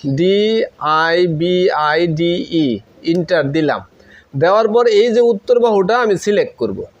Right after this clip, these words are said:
সিলেক্ট করার পর এটার যেহেতু আমি তিনটা ভাগ করব, এখানে আমি লিখে দেব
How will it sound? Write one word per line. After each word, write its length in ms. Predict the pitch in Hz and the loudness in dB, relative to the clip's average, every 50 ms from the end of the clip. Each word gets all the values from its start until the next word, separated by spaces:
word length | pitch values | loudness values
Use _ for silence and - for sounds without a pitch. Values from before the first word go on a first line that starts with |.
| _ - - - - _ _ - - | _ -20 -20 -20 -20 _ _ -18 -6
সিলেক্ট 340 | - 208 226 233 226 - 233 - | -2 0 2 2 0 0 -2 0
করার 200 | 226 220 226 208 202 208 | 0 0 0 0 0 0
পর 80 | 202 196 196 | 0 0 2
এটার 180 | 190 190 202 196 180 170 | 0 2 0 0 2 2
যেহেতু 300 | 214 220 208 196 180 208 196 | 2 2 2 2 2 0 0
আমি 100 | 190 175 - - | 0 -2 -2 -2
তিনটা 280 | 247 269 254 226 233 196 165 175 | -2 -2 0 0 -2 -2 0 -2
ভাগ 120 | 175 170 165 - - | -2 -4 -4 -2 -2
করব, 140 | 214 220 220 240 233 214 | 0 2 4 4 4 4
এখানে 180 | - 196 185 185 180 | 2 0 0 0 0
আমি 80 | 180 180 | 2 2
লিখে 200 | 185 175 160 175 160 175 | 0 0 0 -2 -2 0
দেব 100 | 170 | 0